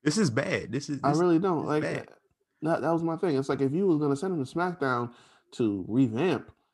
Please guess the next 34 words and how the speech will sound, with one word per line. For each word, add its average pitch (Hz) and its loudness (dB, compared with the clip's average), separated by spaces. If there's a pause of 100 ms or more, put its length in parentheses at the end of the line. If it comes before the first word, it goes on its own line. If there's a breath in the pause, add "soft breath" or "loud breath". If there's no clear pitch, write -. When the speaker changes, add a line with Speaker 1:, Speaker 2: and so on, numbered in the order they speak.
(420)
Speaker 2:
you 110 0
failed. 120 0 (560)
But 127 6
at 123 6
least 185 6
if 135 4
you 120 2
failed, 131 2 (180)
just 139 4
keep 156 -4
going. 139 0 (500)
You 135 0
know 131 2
what 131 0
I'm 135 -4
saying? 147 -2
It, - -6
it, 131 -4 (160 loud breath)
he's 170 6
got 180 6
a 160 8
match, 175 2 (160 loud breath)
and 117 2
th-, 135 2
this 139 -2
is 135 -2
why 135 6
I 110 2
understand 135 4
why 113 2
Mac 113 -2
is 104 -8
pissed - 0
off. 123 2